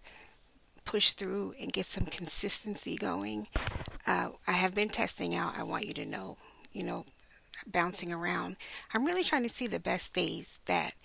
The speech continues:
you know, to release my podcast. What days do you guys listen?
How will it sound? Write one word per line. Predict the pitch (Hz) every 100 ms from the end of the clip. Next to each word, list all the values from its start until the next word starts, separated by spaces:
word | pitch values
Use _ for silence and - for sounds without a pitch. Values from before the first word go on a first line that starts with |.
| - - - -
you | 196 175
know, | 165 - -
to | -
release | 175 175 202 180 - - - - - -
my | - -
podcast. | - - - - - - -
What | - -
days | 185 175 175
do | 160
you | 160 160
guys | 165 151 -
listen? | - - - 113